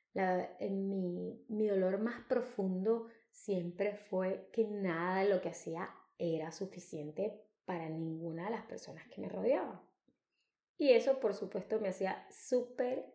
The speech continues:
infeliz. No fue hasta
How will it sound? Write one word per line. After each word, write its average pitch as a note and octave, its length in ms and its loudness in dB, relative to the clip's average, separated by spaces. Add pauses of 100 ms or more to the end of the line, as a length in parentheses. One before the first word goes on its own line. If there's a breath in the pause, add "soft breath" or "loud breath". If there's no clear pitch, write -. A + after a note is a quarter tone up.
infeliz. - 800 -6 (460 soft breath)
No A3+ 160 4
fue C#4+ 580 0
hasta - 580 -6